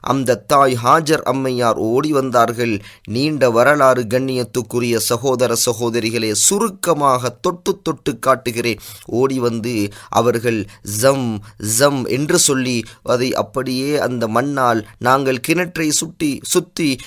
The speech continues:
நாங்கள் ஒரு மதிலை கட்டுவோமே", அது போன்று அவர்கள் கட்டினார்கள் மண்ணால். அதற்கு பிறகு தாங்களும் தண்ணீரை குடித்தார்கள்,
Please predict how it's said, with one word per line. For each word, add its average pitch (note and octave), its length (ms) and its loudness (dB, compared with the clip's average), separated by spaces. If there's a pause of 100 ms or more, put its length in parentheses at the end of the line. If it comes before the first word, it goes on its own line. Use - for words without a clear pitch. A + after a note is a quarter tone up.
நாங்கள் C3+ 420 0
ஒரு B2+ 220 0
மதிலை C#3 500 0
கட்டுவோமே", B2 560 0 (140)
அது A2+ 280 -2
போன்று D#3 320 0
அவர்கள் B2 360 0
கட்டினார்கள் A#2+ 720 -2
மண்ணால். A2 480 -2 (160)
அதற்கு A2 440 -2
பிறகு A2+ 360 -2
தாங்களும் A#2+ 540 0
தண்ணீரை B2 640 -2
குடித்தார்கள், A#2 680 -2